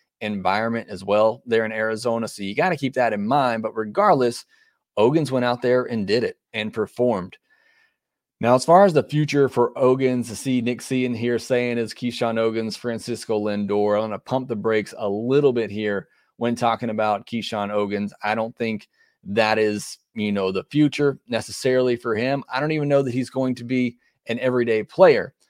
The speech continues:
at some point in his career. But when I was watching him, and maybe it's because, you know, we just started ta-, we just were talking about Martin Prado,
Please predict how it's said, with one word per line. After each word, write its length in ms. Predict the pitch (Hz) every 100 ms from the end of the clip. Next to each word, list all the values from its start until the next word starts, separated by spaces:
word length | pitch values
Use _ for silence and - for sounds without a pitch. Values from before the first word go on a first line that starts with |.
| _
at 160 | 113 113
some 260 | - 120 113
point 220 | 117 113
in 80 | 101
his 200 | 110 104
career. 580 | - 110 143 120 95 - _ _ _ _
But 120 | 120
when 160 | 143 175
I 100 | 214
was 180 | 208
watching 440 | 147 156 143 117 98
him, 280 | 95 85 - _ _ -
and 240 | 110 113
maybe 320 | 120 139 165
it's 140 | 160 147
because, 800 | 151 - 139 135 131 127 - - 117
you 80 |
know, 80 | 104
we 160 | 98 104
just 240 | 107 127
started 360 | - 127 123 120
ta-, 220 | 131 120
we 140 | 123 113
just 300 | 131 - - _
were 80 | 117
talking 300 | 104 156 147
about 180 | 160 143
Martin 460 | 143 135 139 135 127
Prado, 640 | 147 139 139 135 135 127